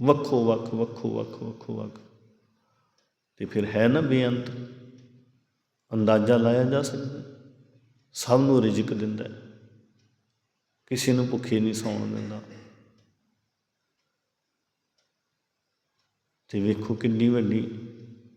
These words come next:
ਸ਼ਕਤੀ ਹੈ। ਫਿਰ ਇਸ ਕਰਕੇ ਸਤਿਗੁਰੂ ਪਾਤਸ਼ਾਹ ਫਰਮਾਨ ਕਰਨ, ਕਹਿੰਦੇ, "ਇਹ ਅੰਦਾਜ਼ਾ ਨਹੀਂ ਲਾਇਆ ਜਾ ਸਕਦਾ।"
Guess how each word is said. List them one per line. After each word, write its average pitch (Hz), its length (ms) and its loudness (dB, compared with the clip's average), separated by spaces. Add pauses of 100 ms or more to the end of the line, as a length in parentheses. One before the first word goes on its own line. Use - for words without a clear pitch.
(360)
ਸ਼ਕਤੀ 110 500 -2
ਹੈ। 104 40 -4
ਫਿਰ 113 180 -4
ਇਸ 131 300 -2
ਕਰਕੇ 147 640 2
ਸਤਿਗੁਰੂ 120 420 -2
ਪਾਤਸ਼ਾਹ 117 400 2
ਫਰਮਾਨ 110 440 -4
ਕਰਨ, 117 220 -4
ਕਹਿੰਦੇ, 143 360 2
"ਇਹ 135 60 4
ਅੰਦਾਜ਼ਾ 120 500 4
ਨਹੀਂ 110 160 0
ਲਾਇਆ 107 300 -2
ਜਾ 107 200 -6
ਸਕਦਾ।" - 400 -16